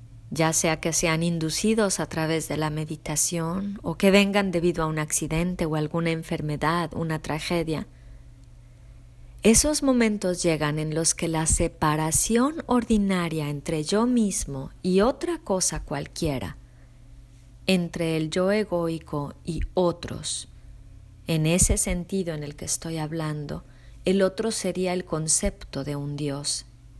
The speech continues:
Esa separación desaparece. Existe un entendimiento completamente diferente. Un entendimiento de la vida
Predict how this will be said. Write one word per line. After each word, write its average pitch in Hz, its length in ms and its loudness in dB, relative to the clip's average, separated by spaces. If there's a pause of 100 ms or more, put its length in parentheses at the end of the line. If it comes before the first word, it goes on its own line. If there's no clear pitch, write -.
(720)
Esa 226 320 6
separación 160 920 -4 (420)
desaparece. 131 1040 0 (1600)
Existe - 720 2
un 170 160 0
entendimiento 180 1200 0
completamente 220 1300 2
diferente. 143 880 -4 (1300)
Un 208 180 6
entendimiento 185 920 0
de 190 120 0
la 156 160 -2
vida 233 540 2